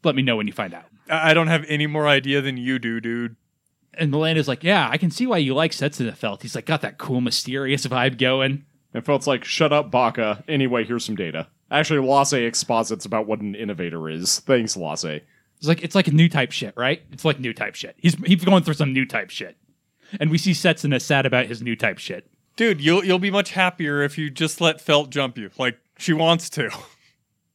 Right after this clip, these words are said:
Speaker 1: Anyway, speaking of exposition, we cut to Kati Monacan thinking about that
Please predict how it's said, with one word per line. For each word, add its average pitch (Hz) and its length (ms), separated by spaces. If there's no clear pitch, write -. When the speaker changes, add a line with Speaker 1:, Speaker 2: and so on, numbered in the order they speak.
Speaker 1:
Anyway, 185 520
speaking 190 380
of 147 80
exposition, 147 600
we 143 80
cut 170 200
to 156 60
Kati 147 320
Monacan 127 500
thinking 143 340
about 135 340
that 127 180